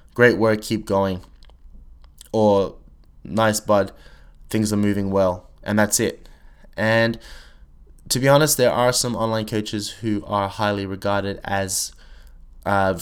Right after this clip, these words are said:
quite knowledgeable around nutrition and training and exercise science and nutritional science, et cetera. And if they do this bad practice,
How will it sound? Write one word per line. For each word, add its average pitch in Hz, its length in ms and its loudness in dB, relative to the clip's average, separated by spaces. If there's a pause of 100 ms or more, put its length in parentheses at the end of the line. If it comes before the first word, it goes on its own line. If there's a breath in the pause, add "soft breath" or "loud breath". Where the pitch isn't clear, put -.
quite 95 220 0
knowledgeable 104 480 0
around 104 300 0
nutrition 101 460 -6
and 98 120 -8
training 101 420 -6
and 98 140 -12
exercise 101 520 -6
science 113 540 0
and 92 320 -12
nutritional 104 460 -4
science, 101 380 -2
et 101 80 -8
cetera. 110 420 0 (480 loud breath)
And 117 300 2
if 110 140 -6
they 117 560 0 (160)
do 123 180 0
this 123 200 -2
bad 95 340 -2
practice, - 640 -6